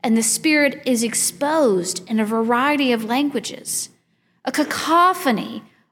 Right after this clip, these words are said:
of the gospel of Jesus. I wonder how it sounded. Then, John tells us that the Spirit is given to the disciples through the resurrected Christ.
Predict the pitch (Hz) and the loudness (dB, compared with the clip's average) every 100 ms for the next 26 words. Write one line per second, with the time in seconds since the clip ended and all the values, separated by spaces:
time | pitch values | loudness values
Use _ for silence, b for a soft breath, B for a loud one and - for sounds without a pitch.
0 | b 233 240 262 262 269 - 254 214 202 | b 0 2 4 2 2 0 0 0 -2
1 | 226 208 - - - - - _ _ _ | -4 -4 -6 -6 -6 -6 -8 _ _ _
2 | _ _ _ _ _ _ - 240 269 302 | _ _ _ _ _ _ -10 -4 2 4
3 | 302 294 294 - _ _ - 233 233 240 | 4 2 0 -8 _ _ -2 0 2 0
4 | - - 190 180 208 175 - - _ _ | -2 -2 -2 -2 -2 -2 -8 -18 _ _
5 | _ _ _ _ _ _ _ _ _ _ | _ _ _ _ _ _ _ _ _ _
6 | _ _ _ _ _ _ _ _ _ _ | _ _ _ _ _ _ _ _ _ _
7 | _ _ _ _ _ _ _ _ 262 302 | _ _ _ _ _ _ _ _ -8 -2
8 | 370 285 208 226 269 B B B - 214 | 2 2 0 -2 -4 B B B -6 2
9 | 277 330 403 - 277 233 220 233 226 254 | 4 4 2 0 -2 0 2 0 0 -2
10 | 269 262 - 302 349 349 277 233 233 262 | -2 -2 -2 0 2 2 0 0 0 2
11 | 277 285 254 254 247 220 208 220 220 220 | 2 2 0 0 0 0 0 0 -2 -2
12 | - 240 233 220 247 254 254 226 214 214 | 0 2 2 2 2 2 0 0 -2 -8
13 | 208 - 185 180 - - | -8 -4 -4 -4 -8 -8